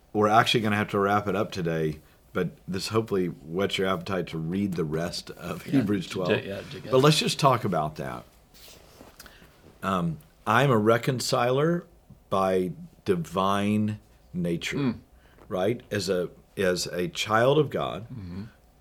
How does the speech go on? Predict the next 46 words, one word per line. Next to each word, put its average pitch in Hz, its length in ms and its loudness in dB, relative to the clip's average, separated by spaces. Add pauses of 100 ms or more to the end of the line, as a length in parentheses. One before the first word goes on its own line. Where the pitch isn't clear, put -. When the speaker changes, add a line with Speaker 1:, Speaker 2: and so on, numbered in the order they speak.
Speaker 1:
as 92 440 -2
a 101 80 -8
man 98 240 0
with 117 140 -2
the 101 80 -6
Spirit 117 360 2
of 113 60 -2
God 110 200 4
living 113 240 0
inside 82 460 -6
of 73 60 -8
me, 73 340 -10 (500)
my 95 380 0
goal 90 500 -2 (120)
is 107 120 -6
to 95 120 -4
reconcile 90 840 -4
men 92 340 -2
to 107 100 -6
God 92 380 -2
Speaker 2:
Mm-hmm. 98 260 -8 (340)
Speaker 1:
and 90 160 -4
men 85 180 -4
to 87 140 -12
men. 62 220 -8
Speaker 2:
Right. - 180 -10 (1040)
Yeah. 110 120 -6
Speaker 1:
So 113 300 6
it 127 200 6
is 120 300 6
in 135 220 4
my 147 240 6
nature, 117 600 0
my 107 160 0
new 113 220 4
nature, 78 440 -2
Speaker 2:
Mm-hmm. 95 260 -10
Speaker 1:
obviously. 82 480 -6
Speaker 2:
Mm-hmm. 101 360 -8
Speaker 1:
My 113 220 6
old 151 260 10
nature 104 340 4
is 82 100 -2
competitive, 85 840 -4
contentious, 90 960 -6
Speaker 2:
Right. 101 260 -6